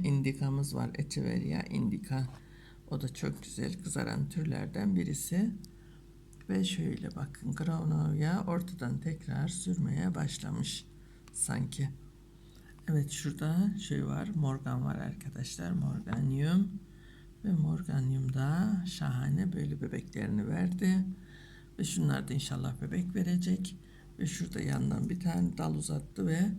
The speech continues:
büyümeye devam ediyor. Ve şuraya gelelim arkadaşlar, kasımpatı. Kasımpatı da çok güzel. Bu çiçek açmıştı arkadaşlar. Budadım. Budayınca tekrar çiçeklenmeye başlamışlar bakın.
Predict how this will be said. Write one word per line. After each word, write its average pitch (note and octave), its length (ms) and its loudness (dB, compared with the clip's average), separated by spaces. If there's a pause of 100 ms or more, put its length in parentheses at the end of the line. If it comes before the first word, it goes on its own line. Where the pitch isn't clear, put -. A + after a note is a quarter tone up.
(580)
büyümeye D#3 640 4
devam D#3+ 400 4
ediyor. C3+ 460 0 (680)
Ve G3+ 80 2
şuraya F#3 300 2
gelelim D3+ 420 0
arkadaşlar, C#3 640 -2
kasımpatı. D3 680 -6
Kasımpatı - 580 -6
da - 140 -8
çok - 320 -8
güzel. C#3 340 -2 (640)
Bu G3+ 240 2
çiçek F#3+ 300 -2
açmıştı - 540 -2
arkadaşlar. - 680 -4
Budadım. E3+ 500 0
Budayınca F3 460 0
tekrar F3 380 -4
çiçeklenmeye C#3 760 -2
başlamışlar - 720 -4
bakın. B1 400 -6